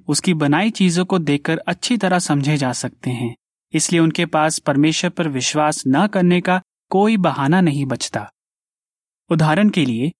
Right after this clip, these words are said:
सूरज इंसानों के लिए बहुत जरूरी है। इससे गर्मी और रोशनी मिलती है, लेकिन इससे कुछ हानिकारक किरणें भी निकलती हैं, पर इनसे हमें नुकसान नहीं पहुंचता। क्यों?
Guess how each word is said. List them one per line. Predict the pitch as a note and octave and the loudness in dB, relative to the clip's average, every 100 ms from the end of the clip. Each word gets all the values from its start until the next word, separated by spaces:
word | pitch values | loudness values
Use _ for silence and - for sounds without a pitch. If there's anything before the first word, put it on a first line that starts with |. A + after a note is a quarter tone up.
| _ - | _ -8
सूरज | - F#3+ G3+ A3 | 0 2 2 2
इंसानों | G#3 D3+ - D3 E3+ | 0 0 2 2 0
के | F3 E3 | 0 0
लिए | D#3+ | 0
बहुत | D3 C#3+ D#3 G3 | -2 -2 0 -2
जरूरी | - B2+ C3+ D#3 | -2 -2 0 0
है। | B2 G#2 - _ _ _ _ - | -2 -8 -16 _ _ _ _ -2
इससे | F3+ - G#3 | -2 0 0
गर्मी | E3 C#3 C#3 F3 A3+ - | 0 0 2 2 0 -2
और | F3+ E3 | 0 2
रोशनी | D3+ - A3 | 0 2 2
मिलती | E3 B2 B2+ | 2 0 -8
है, | A2+ A2+ - _ _ _ _ _ _ _ _ - | -8 -10 -12 _ _ _ _ _ _ _ _ -4
लेकिन | D3+ F3 E3 | -2 2 2
इससे | D#3+ G3+ | 2 -2
कुछ | F#3+ F#3+ - | -2 -2 -2
हानिकारक | - E3 F#3+ E3+ E3+ - | 0 2 2 0 0 -2
किरणें | D3+ D3+ F#3 | 0 2 2
भी | F#3+ E3 | 2 2
निकलती | C#3+ C3 B2 C#3 | 0 -2 -4 -4
हैं, | A#2 A2 - _ _ _ _ _ _ - | -6 -10 -16 _ _ _ _ _ _ -2
पर | F#3+ | 0
इनसे | F#3+ F3+ A3 | 2 2 2
हमें | G#3 G#3+ A3 | 4 4 4
नुकसान | F3 - E3 G3+ | 2 0 2 4
नहीं | F3+ D#3 A#3 | 4 4 2
पहुंचता। | E3+ C3 - A#2+ A2+ - _ _ _ _ _ _ - | 0 -4 -4 -8 -8 -12 _ _ _ _ _ _ -2
क्यों? | E3 | 0